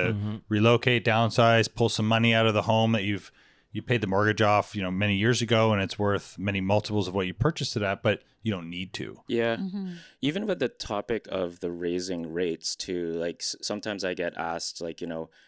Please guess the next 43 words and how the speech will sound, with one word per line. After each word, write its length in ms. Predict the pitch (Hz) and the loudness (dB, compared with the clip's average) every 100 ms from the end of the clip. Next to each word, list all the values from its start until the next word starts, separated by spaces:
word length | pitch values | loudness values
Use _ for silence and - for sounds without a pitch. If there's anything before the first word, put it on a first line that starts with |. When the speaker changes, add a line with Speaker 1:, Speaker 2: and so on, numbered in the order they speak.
| _ _ - | _ _ -10
Speaker 3:
um, 480 | 82 82 82 80 - | -8 -6 -6 -8 -8
because 240 | 127 135 | -6 -4
the 80 | 123 | -2
media 300 | 117 123 120 | -2 -2 -2
talks 300 | - 101 - | -2 -6 -6
about 180 | 95 87 | -8 -8
this 180 | 87 - | -8 -8
too, 280 | - 90 85 | -8 -6 -4
where, 280 | 85 85 82 | -4 -4 -6
you 140 | 85 | -6
know, 360 | 85 80 80 - | -6 -4 -6 -10
raising 460 | 87 95 98 95 92 | -8 -4 -2 -2 -4
rates 380 | 87 87 - - | -2 -2 -4 -6
and, 260 | 82 82 - | -6 -10 -10
and, 300 | 87 80 - _ - | -10 -8 -12 _ -14
um, 320 | 80 80 62 _ _ - _ _ _ | -10 -10 -14 _ _ -20 _ _ _
s-, 180 | - - - | -12 -12 -10
some 240 | - 98 | -6 -4
home 180 | 95 92 | -4 -4
buyers 340 | 90 90 90 90 | -2 0 -2 -4
will 80 | |
be 100 | 82 | -8
forced 360 | 80 - 82 - | -10 -6 -6 -6
to 60 | 80 | -8
sell 320 | - 78 78 | -6 -4 -6
because 400 | 80 - 80 76 | -8 -12 -12 -10
of, 340 | 78 71 - _ | -12 -14 -20 _
you 100 | 85 | -10
know, 240 | 82 78 73 _ _ | -8 -8 -12 _ _
necessity, 640 | 90 - 87 - 82 80 78 | -6 -4 -4 -6 -8 -10 -10
right? 260 | 80 80 104 - - - | -6 -4 -6 -10 -20 -6
But 120 | 113 | -2
I, 220 | 87 135 135 80 | 0 0 -2 -8
I, 140 | - 113 113 | -6 -6 -4
on 180 | 110 117 | -4 -2
my 240 | 113 123 | -2 -2
end, 360 | 131 107 104 98 | -2 -4 -6 -10
you 100 | 98 | -12
know, 160 | 101 95 | -6 -4
when 140 | 95 | -4
I, 100 | 98 - | -6 -8
when 180 | 101 95 | -8 -6
I, 240 | 95 92 | -6 -6